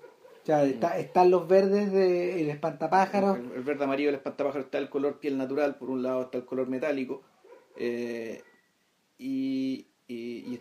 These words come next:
Speaker 2: y el vestido, el, el vestido azul con blanco de Dorothy. Y el resto de los colores, bueno, lo, lo, lo pone el, el, el, el, el entorno, el paisaje.
Speaker 1: Claro.
Speaker 2: Están todos. O sea,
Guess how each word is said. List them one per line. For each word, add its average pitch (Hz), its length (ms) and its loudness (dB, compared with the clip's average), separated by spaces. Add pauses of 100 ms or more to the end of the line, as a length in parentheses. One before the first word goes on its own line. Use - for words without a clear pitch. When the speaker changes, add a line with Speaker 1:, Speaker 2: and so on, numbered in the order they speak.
Speaker 2:
y 127 60 -4
el 123 80 0
vestido, 151 500 -2
el, 123 280 -4
el 117 100 -10
vestido 135 380 -6
azul 147 240 -8
con 123 160 -4
blanco 160 400 0
de 123 60 0
Dorothy. 127 360 -4 (720)
Y 131 120 0
el 131 80 2
resto 196 260 0
de - 60 2
los - 80 -8
colores, 190 320 2
bueno, 185 180 0
lo, 143 260 2
lo, 135 200 -2
lo 135 160 0
pone 156 180 -4
el, 131 640 -4
el, 120 120 -6
el, - 260 -12
el, 117 120 -10 (280)
el 120 80 -6
entorno, 123 400 0
el 120 80 -6
paisaje. - 420 -4 (560)
Speaker 1:
Claro. 269 260 -4
Speaker 2:
Están 160 320 -6
todos. 277 220 4
O - 60 -14 (420)
sea, - 120 -10